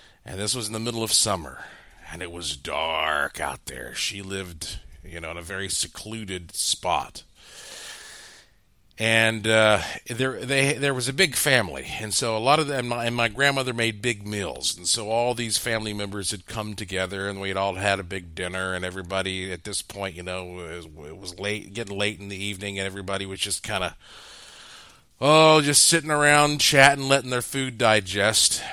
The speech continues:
And I liked to go outside and play with the animals, because there were lots of animals, lots of dogs and cats and chickens and things running around. So anyway, I w-, I actually went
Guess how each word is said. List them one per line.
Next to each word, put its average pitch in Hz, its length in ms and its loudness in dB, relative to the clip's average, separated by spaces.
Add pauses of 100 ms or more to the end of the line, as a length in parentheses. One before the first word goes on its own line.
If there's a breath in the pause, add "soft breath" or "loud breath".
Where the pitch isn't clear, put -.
(1120 loud breath)
And 120 120 6
I 214 260 12
liked 139 360 12
to 139 60 -2
go 120 280 0
outside 95 800 2
and 95 280 -8
play 107 460 0
with 95 580 -6
the 101 300 0
animals, 92 560 0
because 90 480 -10
there 92 160 -4
were 87 180 -8
lots 170 380 2
of 139 80 -6
animals, 104 380 0
lots 110 240 -2
of 104 120 -14
dogs 113 460 0
and 101 220 -12
cats 107 560 2
and 107 180 -12
chickens 110 540 -4
and 107 120 -8
things 107 460 -6
running 98 280 -6
around. 92 280 -4 (1400 loud breath)
So 147 300 2
anyway, 143 360 8
I 131 120 12
w-, 139 180 8
I 127 220 10
actually 175 340 6
went 156 240 -2